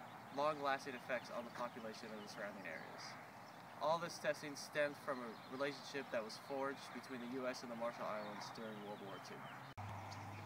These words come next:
Before World War Two, the Marshall Islands were under Japanese control. In the beginning of the war, Marshall Islands were host to a Japanese fleet that was tasked with defending the islands. In nineteen forty-four, the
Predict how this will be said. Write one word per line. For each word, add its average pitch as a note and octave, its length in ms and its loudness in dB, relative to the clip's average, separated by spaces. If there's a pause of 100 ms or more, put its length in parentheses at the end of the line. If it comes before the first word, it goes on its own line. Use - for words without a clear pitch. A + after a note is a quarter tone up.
(1200)
Before G#3+ 480 4
World D#3 240 2
War D#3 240 4
Two, D3 160 2
the C#3 140 0
Marshall C#3 320 2
Islands B2+ 480 2
were A#2+ 100 2
under B2 240 0
Japanese A2+ 460 -2 (100)
control. G2+ 320 -2 (720)
In C3+ 80 -2
the C3 80 0
beginning F3 400 2
of - 0 -
the C#3+ 140 0 (100)
war, C#3+ 160 2 (680)
Marshall C#3+ 240 0
Islands C3+ 240 0
were - 160 -6
host C#3+ 320 -2
to C3 80 -2
a A#2 80 -4
Japanese C3 480 -2
fleet B2+ 160 -2
that A#2 160 -2
was A#2 160 -6
tasked C3 240 0
with - 160 -6
defending B2 320 -2
the A#2 80 -4
islands. G#2 440 -4 (1400)
In C#3 80 -2
nineteen F#3 480 0
forty-four, D#3+ 560 2 (400)
the C3+ 40 0